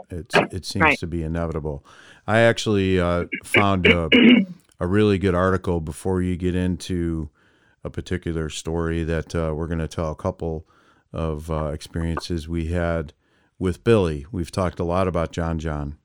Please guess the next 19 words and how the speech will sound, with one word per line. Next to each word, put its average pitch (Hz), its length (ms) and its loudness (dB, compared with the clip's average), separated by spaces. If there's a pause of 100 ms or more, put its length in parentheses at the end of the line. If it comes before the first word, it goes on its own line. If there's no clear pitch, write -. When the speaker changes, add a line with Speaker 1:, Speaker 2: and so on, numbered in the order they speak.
(200)
Speaker 1:
and, 78 300 -6
Speaker 2:
Yeah. 160 220 6
Speaker 1:
um, 143 100 -8 (840)
uh, 76 560 -6 (880)
today 87 280 0
we 85 180 0
get, 87 240 0
we 87 180 0
have 82 160 0
a 78 40 -8
couple 85 340 -4
of 78 160 -4
stories 82 520 -4
to 82 120 -8
share, 82 520 -4 (560)
and, 80 400 -4
uh, 78 440 -4 (800)
but 123 260 2
I, 127 140 2